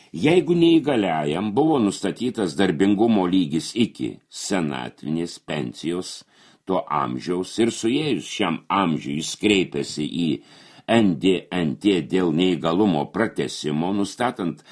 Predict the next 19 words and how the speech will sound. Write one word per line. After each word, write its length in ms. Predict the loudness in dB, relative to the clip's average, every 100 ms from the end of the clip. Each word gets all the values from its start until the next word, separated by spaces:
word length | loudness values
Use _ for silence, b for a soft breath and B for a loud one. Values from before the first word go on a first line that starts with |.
| B
specialiųjų 1300 | -10 -10 -2 -4 -2 -8 0 2 4 4 4 2 0
poreikių 580 | 2 2 2 0 2 2
lygį, 560 | 2 2 0 -2 -4 -4 _ _ _ _ -8
gydytojo 760 | 0 2 2 0 2 2 0 -4 B B
siuntimo 1040 | -8 2 2 2 0 0 0 0 -2 -6
N 300 | -2 0 0 0
D 300 | 0 0 -4
N 240 | -2 -2 -2
T 220 | 0 -2
teritoriniam 640 | 0 -2 0 0 -2 -2 -6
skyriui 460 | -8 -2 0 0 -2
pateikti 680 | -8 -6 0 0 0 -6 -2
nereikia. 540 | 2 2 0 -4 _ _ _ B B B B B 0
Tačiau 460 | 0 2 2 2
jei 300 | 2 2 2 0
kreipiamasi 880 | 0 2 0 0 0 -2 -2 -4 -4 2
ir 220 | 2 2
dėl 540 | -2 0 2 2 -2 -2
nuolatinės 920 | 2 4 4 2 -2 0 0 0 -4